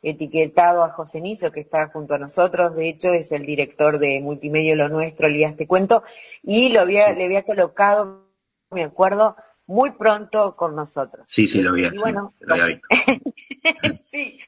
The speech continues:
Speaker 1: y por supuesto te digo que como siempre, eh, cuando, cuando encaro algo que tiene que ser, es, y acá estamos contigo al aire,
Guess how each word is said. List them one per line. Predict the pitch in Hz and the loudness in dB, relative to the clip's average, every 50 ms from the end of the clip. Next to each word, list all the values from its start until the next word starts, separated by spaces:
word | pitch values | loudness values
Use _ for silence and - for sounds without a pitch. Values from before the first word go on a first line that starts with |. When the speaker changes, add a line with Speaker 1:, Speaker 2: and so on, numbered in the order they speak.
| _ _ _ _ _ | _ _ _ _ _
Speaker 1:
y | - 202 208 | -12 -12 -10
por | - 196 190 185 190 | -6 -4 -4 -4 -4
supuesto | - 202 190 - 214 214 214 233 226 220 | -6 -6 -2 0 0 0 0 -2 -4 -2
te | 202 | -2
digo | 196 196 202 202 214 214 208 - - - - _ | -2 0 2 2 2 2 0 -4 -12 -20 -12 _
que | - 175 - | -6 -2 0
como | - 175 170 170 175 | 0 0 0 0 -4
siempre, | 165 - 208 196 202 196 196 170 214 220 226 214 - | -4 -4 -2 -2 -2 -2 -2 0 2 2 2 2 0
eh, | 170 165 160 151 - | 0 0 0 0 0
cuando, | - 160 160 156 156 156 151 151 147 143 143 139 131 - | 0 0 0 0 0 -2 0 2 4 4 4 2 0 0
cuando | - 160 156 156 156 | 0 0 0 0 -2
encaro | 156 151 147 175 175 170 175 175 | -4 0 2 2 4 4 4 4
algo | 175 175 175 190 185 - | 2 2 0 -4 -8 -8
que | 165 151 | -12 -14
tiene | - 165 170 180 175 | -12 -10 -10 -10 -8
que | - 165 151 | -8 -10 -6
ser, | - 190 202 - - _ | -2 -2 -2 -2 -2 _
es, | - 202 214 240 269 - - - _ - | 0 2 2 2 2 -2 -6 -14 _ -8
y | - 151 | -2 0
acá | 139 143 - 160 | 0 0 0 -2
estamos | 156 156 - - 180 180 180 185 196 208 208 - _ _ _ _ _ _ | -4 -2 0 2 2 2 0 -2 -6 -10 -10 -14 _ _ _ _ _ _
contigo | - 151 156 151 - 165 180 170 175 170 160 143 - | -8 -6 -6 -6 -6 -6 -4 -4 -2 -4 -4 -4 -4
al | 156 151 156 170 | -6 -2 0 2
aire, | 175 185 190 202 208 214 220 240 | 4 4 2 0 0 -2 -2 -2